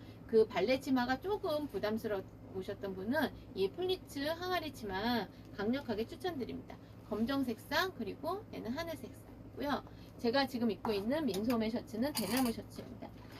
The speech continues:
색상이 되게 많았었어요. 선택의 여지가 너무나 폭이 넓었던 아이. 얘는 색상이 여섯 가지, 여덟 가지인가 됐었던 아이인데, 지금 제가 몇 가지만, 우선 제가 입고 있는 이 하늘 색상이 있었고요. 네, 화이트 색상,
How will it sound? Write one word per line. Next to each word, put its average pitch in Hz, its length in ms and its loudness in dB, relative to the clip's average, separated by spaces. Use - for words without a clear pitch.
색상이 466 360 2
되게 233 240 6
많았었어요. 196 680 0
선택의 359 420 2
여지가 202 380 2
너무나 254 480 4
폭이 339 300 0
넓었던 190 580 4
아이. 254 320 2
얘는 214 380 4
색상이 339 440 2
여섯 202 300 4
가지, - 380 4
여덟 185 320 10
가지인가 214 380 6
됐었던 190 460 -2
아이인데, 202 480 4
지금 262 300 2
제가 214 260 6
몇 175 220 6
가지만, 220 480 6
우선 202 240 4
제가 214 280 6
입고 196 260 6
있는 247 420 6
이 180 140 6
하늘 370 320 6
색상이 190 380 0
있었고요. 226 640 4
네, - 80 -10
화이트 392 320 2
색상, - 340 -6